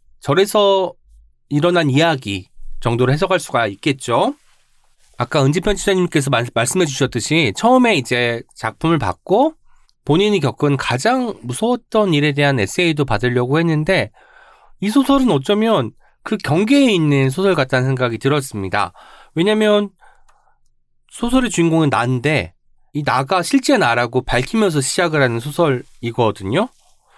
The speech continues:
그러니까 뭔가 이 선언을 받아들면 앞으로 펼쳐질 이야기가 실제 일인지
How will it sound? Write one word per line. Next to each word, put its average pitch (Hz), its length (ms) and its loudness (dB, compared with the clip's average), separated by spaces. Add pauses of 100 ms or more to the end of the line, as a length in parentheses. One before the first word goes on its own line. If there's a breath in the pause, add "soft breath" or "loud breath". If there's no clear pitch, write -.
(280 soft breath)
그러니까 226 300 -2
뭔가 175 320 2
이 165 100 0
선언을 233 360 2
받아들면 135 800 0 (500 soft breath)
앞으로 170 400 -4
펼쳐질 208 760 0 (480)
이야기가 131 880 0 (760)
실제 240 540 0
일인지 131 760 -2